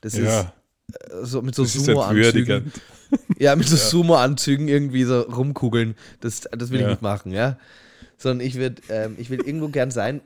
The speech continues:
Speaker 1: wo, wo, wo man halt
Speaker 2: Ja.
Speaker 1: so eh sowas wie die Bachelorette, weißt du, wo du dann,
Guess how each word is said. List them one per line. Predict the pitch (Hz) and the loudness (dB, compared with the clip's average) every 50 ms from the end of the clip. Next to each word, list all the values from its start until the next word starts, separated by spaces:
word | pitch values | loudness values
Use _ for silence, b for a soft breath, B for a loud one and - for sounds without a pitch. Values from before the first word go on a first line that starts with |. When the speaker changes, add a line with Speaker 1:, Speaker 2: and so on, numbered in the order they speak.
| - 139 | -10 -6
Speaker 1:
wo, | 135 123 - | -6 -6 -4
wo, | 123 127 123 113 - | -4 -6 -6 -6 -8
wo | 110 110 113 110 | -12 -10 -8 -6
man | 113 110 | -6 -4
halt | 117 113 113 110 | -4 -4 -4 -4
Speaker 2:
Ja. | - - 139 147 b b b b b b b b b b _ _ _ _ _ _ _ _ _ _ _ _ - | -6 -6 -6 -6 b b b b b b b b b b _ _ _ _ _ _ _ _ _ _ _ _ -8
Speaker 1:
so | - 139 165 - | -4 -4 -2 2
eh | - 175 185 | 2 2 4
sowas | 170 170 156 139 139 135 | 4 2 0 0 0 -2
wie | 135 | -2
die | 123 | -4
Bachelorette, | 117 - 95 98 - - 101 95 92 82 85 - - - | -4 -4 -6 -6 -6 -6 -6 -6 -6 -6 -8 -12 -8 -6
weißt | 110 120 123 - | -4 -4 -4 -4
du, | 170 156 | -2 0
wo | 151 | 0
du | 147 147 | 2 2
dann, | 147 143 143 131 | 2 0 0 -2